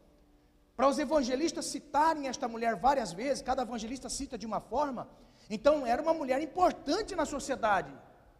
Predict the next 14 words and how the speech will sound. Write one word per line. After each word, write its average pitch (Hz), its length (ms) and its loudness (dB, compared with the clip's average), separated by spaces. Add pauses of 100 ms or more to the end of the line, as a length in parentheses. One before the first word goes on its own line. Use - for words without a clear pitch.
(1200)
em 220 100 -2
que 277 200 0
esta 285 200 2
mulher 277 320 2
tinha 311 240 -6
condições, 339 720 -2
ela 240 140 6
gastou 277 320 0
muito. 349 800 2
Então 269 180 -4
esse 320 220 0
muito, 349 480 2
na 294 80 -2
realidade, 240 500 2